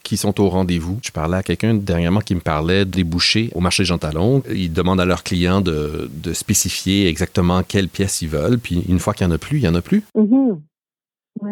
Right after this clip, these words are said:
Speaker 1: Euh, puis ils vont faire d'autres propositions, mais ils vont pas abattre un bœuf pour jeter le trois quarts à la poubelle.
Speaker 2: Oui. Oui.
Speaker 1: Alors, il y a des choses comme ça qui deviennent de plus en plus courantes, euh, qui vont nous,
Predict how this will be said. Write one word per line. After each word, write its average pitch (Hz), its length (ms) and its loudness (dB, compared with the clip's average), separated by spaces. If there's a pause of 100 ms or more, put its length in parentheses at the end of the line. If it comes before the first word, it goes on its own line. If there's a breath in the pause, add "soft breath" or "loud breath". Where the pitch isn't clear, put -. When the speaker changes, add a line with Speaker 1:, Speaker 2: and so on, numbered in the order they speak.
(180)
Speaker 1:
Euh, 82 320 -2
puis 95 200 0
ils 107 80 2
vont 90 180 0
faire 98 220 0
d'autres 104 180 0
propositions, 98 600 0
mais 107 180 4
ils 92 220 0
vont 87 200 2
pas 107 300 2
abattre 85 380 0
un 85 100 0
bœuf 95 500 -2 (140)
pour 95 320 0 (400)
jeter - 260 -2
le 85 60 0
trois 78 220 -2
quarts 87 180 0
à 80 60 -2
la 71 60 -2
poubelle. 85 320 0 (340)
Speaker 2:
Oui. 208 200 2 (840)
Oui. 214 240 -4
Speaker 1:
Alors, 80 200 0
il 90 40 2
y 90 40 0
a 92 40 0
des 92 80 0
choses 135 180 0
comme 87 200 0
ça 120 180 0
qui 85 480 -4
deviennent 90 400 0
de 87 100 0
plus 90 320 -4
en 85 140 2
plus 95 320 -2
courantes, 101 680 -2 (400 loud breath)
euh, 69 160 -2
qui - 180 -4
vont 85 120 2
nous, 82 120 2